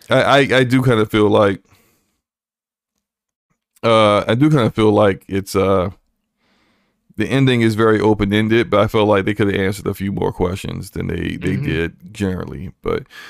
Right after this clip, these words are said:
Speaker 1: um, uh, it, did, did, did you have any more thoughts on the, the campaign?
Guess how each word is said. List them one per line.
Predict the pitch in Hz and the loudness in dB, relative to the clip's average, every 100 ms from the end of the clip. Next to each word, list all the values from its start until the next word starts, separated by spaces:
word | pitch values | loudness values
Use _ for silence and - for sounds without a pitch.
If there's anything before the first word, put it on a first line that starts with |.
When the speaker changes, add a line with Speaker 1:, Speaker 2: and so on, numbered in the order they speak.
| - - - | -20 -12 -4
Speaker 1:
um, | 104 104 101 98 95 - _ _ - 113 | 0 0 0 -2 -4 -12 _ _ -10 -4
uh, | 110 | -2
it, | 131 131 | -2 2
did, | 135 135 | 2 2
did, | 120 120 127 | 2 2 2
did | 123 | -2
you | 120 127 | 0 2
have | 131 123 | 2 0
any | 123 | 0
more | 120 120 | 0 0
thoughts | 131 127 - | 2 0 0
on | 101 113 | -4 -2
the, | 117 - | -4 -6
the | 104 | -4
campaign? | 123 117 123 123 | -2 0 0 -2